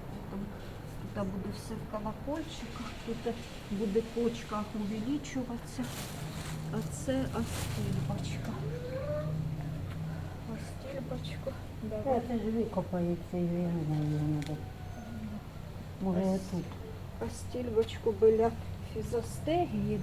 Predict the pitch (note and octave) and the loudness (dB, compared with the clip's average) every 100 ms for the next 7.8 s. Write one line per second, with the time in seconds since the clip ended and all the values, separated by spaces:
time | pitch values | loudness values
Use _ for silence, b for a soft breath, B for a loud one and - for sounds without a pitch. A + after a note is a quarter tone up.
0 | G#3 G#3 G#3 G#3+ - - - - - - | 0 0 0 -2 -4 -6 -6 -6 -4 -2
1 | - - - - - - - - - - | -2 -2 -4 -4 -4 -4 -4 -4 -4 -4
2 | - - - G3+ G3 - G3+ A3 A#3+ A3 | -4 -4 -2 -2 -2 -4 -2 -2 0 0
3 | G3+ - - - - - - - - B3+ | -2 -4 -8 -8 -8 -8 -8 -8 -6 -2
4 | A3+ G3 A3 F#3+ G3+ A3 A3+ A3 G#3+ G#3 | -2 0 -2 0 2 6 6 6 2 4
5 | G#3 G#3+ G3+ G3+ G3+ G3 G3+ G#3+ A#3 C4 | 2 2 2 4 4 4 0 0 2 2
6 | A3 G#3+ G3+ F#3+ F3 C3+ C#3 C3 C3 C3 | 4 4 4 4 4 2 -2 -2 0 -2
7 | - - - - - - F4+ | -4 -4 -4 -6 -6 -2 2